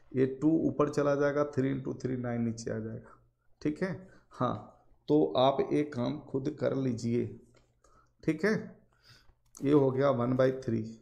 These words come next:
ये हो गया two upon nine, थ्री एक्स प्लस फोर होल का पावर three by two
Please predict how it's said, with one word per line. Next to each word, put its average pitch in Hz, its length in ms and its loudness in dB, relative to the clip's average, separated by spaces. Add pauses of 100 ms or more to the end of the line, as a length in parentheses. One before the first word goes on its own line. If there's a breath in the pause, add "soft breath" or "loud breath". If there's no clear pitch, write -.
(540 soft breath)
ये 131 120 2
हो 135 160 4
गया 147 180 2 (220)
two 151 180 6 (240)
upon 131 400 2
nine, 113 280 -2 (1300)
थ्री 131 260 2
एक्स 139 240 -2
प्लस 135 420 0
फोर 135 380 2
होल 120 180 0
का 123 180 -4
पावर 123 300 0 (180)
three 123 160 -4
by 120 100 2 (120)
two 113 180 -6